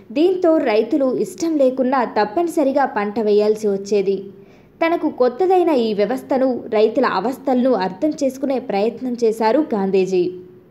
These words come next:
తొలిసారి ఓ నేత వచ్చి చంపారణ్లో పర్యటించడంతో నీలిమందు వ్యాపారులు, జమీందారులు, భూస్వాముల్లో ఆందోళన మొదలైంది. ఈ క్రమంలో నీలిమందు ప్లాంటేషన్ మేనేజర్ ఇర్విన్ అనే బ్రిటిషర్ ఓ రోజు గాంధీజీని విందుకు ఆహ్వానించారు.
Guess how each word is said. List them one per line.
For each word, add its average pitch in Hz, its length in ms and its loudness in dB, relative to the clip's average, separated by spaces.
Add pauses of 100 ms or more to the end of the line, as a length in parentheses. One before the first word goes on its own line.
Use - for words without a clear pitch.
(160)
తొలిసారి 392 520 4
ఓ 311 120 6
నేత 262 320 2
వచ్చి 311 280 2
చంపారణ్లో 262 680 2
పర్యటించడంతో 254 840 2 (280)
నీలిమందు 262 560 2
వ్యాపారులు, 247 720 0 (300)
జమీందారులు, 285 640 2
భూస్వాముల్లో 302 840 2
ఆందోళన 269 540 0
మొదలైంది. 190 600 2 (320)
ఈ 254 120 2
క్రమంలో 277 540 2
నీలిమందు 285 600 2
ప్లాంటేషన్ 277 720 0
మేనేజర్ 262 460 2 (100)
ఇర్విన్ 349 360 2
అనే 294 200 2
బ్రిటిషర్ 233 600 0 (140)
ఓ 214 100 4
రోజు 233 280 2
గాంధీజీని 233 880 0
విందుకు 208 400 0
ఆహ్వానించారు. 196 800 0